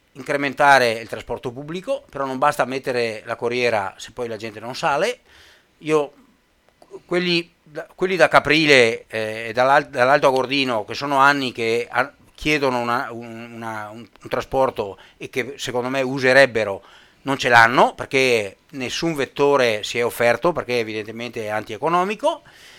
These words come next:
Eh, quelli che ce l'avrebbero invece lo snobbano. Mm,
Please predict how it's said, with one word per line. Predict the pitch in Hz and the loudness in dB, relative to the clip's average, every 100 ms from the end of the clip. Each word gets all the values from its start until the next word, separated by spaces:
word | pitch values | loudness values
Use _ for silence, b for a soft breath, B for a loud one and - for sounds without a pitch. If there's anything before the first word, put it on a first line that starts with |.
| B B | B B
Eh, | - 147 143 139 135 135 135 | -8 -4 -2 -2 -2 -2 -2
quelli | 220 208 175 | -2 0 -2
che | 147 | -4
ce | - | 2
l'avrebbero | 185 151 143 143 190 | 6 6 6 4 2
invece | 208 131 123 160 | 2 0 -2 -4
lo | 120 | -4
snobbano. | 110 104 101 104 101 95 b b b _ | -4 -6 -4 -4 -6 -12 b b b _
Mm, | 131 113 104 | -20 -20 -20